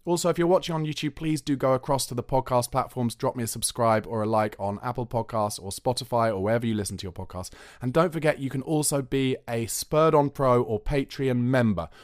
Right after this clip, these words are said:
All the details are in the description box. It's only a pound a month and continues to support me and enable me to make this content. And once I've got enough of you together, there will be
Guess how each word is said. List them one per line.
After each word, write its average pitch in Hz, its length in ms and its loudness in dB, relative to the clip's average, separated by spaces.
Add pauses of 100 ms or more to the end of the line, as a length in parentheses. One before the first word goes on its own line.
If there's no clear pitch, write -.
(180)
All 151 160 2
the 151 100 2
details 127 480 0
are 110 160 -2
in 113 120 2
the 107 60 0
description 127 500 -4
box. 123 220 -2
It's - 120 -4
only 117 160 2
a 117 60 0
pound 165 280 2
a 139 60 2
month 135 260 2 (260)
and 113 200 -4
continues 131 540 0
to 131 80 -4
support 127 400 0
me 123 100 0
and 113 100 0
enable 113 360 0
me 110 200 -2 (280)
to 113 100 -2
make 160 320 2
this 113 180 -2
content. 113 380 -2
And 123 100 0
once 165 160 4
I've 156 80 2
got 156 120 4
enough 151 260 4
of 151 120 6
you 151 120 2
together, 139 440 2 (280)
there 104 120 -2
will 120 280 2
be 117 260 0